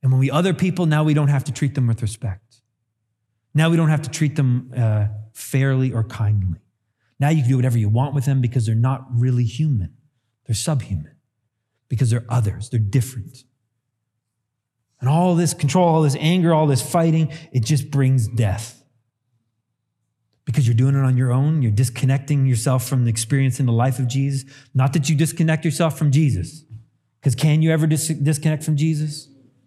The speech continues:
No. He's in you. You're one with him. You cannot separate yourself from him.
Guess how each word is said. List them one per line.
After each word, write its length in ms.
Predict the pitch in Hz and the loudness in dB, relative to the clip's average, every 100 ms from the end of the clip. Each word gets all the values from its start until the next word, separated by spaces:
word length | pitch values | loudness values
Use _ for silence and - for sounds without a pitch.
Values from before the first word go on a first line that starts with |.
| _ _ _ - | _ _ _ -8
No. 280 | 95 78 - _ _ _ | -6 -6 -14 _ _ _
He's 140 | 107 | -8
in 240 | 110 143 147 | -2 0 2
you. 240 | 151 147 - | 0 -2 -6
You're 140 | - 92 | -6 -2
one 260 | 110 151 | 0 2
with 160 | 147 147 | 0 0
him. 360 | 147 143 147 147 - | 0 0 -2 -4 -14
You 120 | - | -14
cannot 360 | - 135 135 123 | -4 -2 0 -2
separate 420 | - 110 127 113 | -4 -2 -2 -2
yourself 340 | 113 107 110 - | -2 -2 -2 -2
from 180 | 98 | -2
him. 160 | 90 | -2